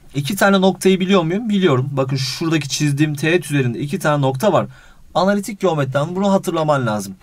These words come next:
İki noktası biliniyorsa eğer ki bunun eğimini nasıl buluruz biz? O zaman yapman gereken bu nokta şu olacaktır. Y bir eksi Y sıfır bölüm arkasından da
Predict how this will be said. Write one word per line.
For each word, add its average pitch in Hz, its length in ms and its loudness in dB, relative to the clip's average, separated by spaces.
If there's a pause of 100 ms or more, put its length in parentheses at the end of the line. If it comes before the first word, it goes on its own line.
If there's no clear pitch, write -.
(440)
İki 131 240 -6
noktası 165 560 0
biliniyorsa 185 440 2
eğer 131 180 2
ki 165 100 -6
bunun 185 120 -2
eğimini 175 280 2
nasıl 165 240 0
buluruz 101 300 -4
biz? - 200 -12 (440)
O 113 120 -6
zaman 151 200 2
yapman 147 440 2
gereken 151 400 0
bu 175 60 -2
nokta 160 280 -2
şu 196 140 -2
olacaktır. 131 600 0 (240)
Y 160 500 0
bir 240 220 -2
eksi 139 340 -2
Y 104 220 0
sıfır 156 400 -4 (280)
bölüm 143 420 4 (320)
arkasından 139 640 2
da 131 120 0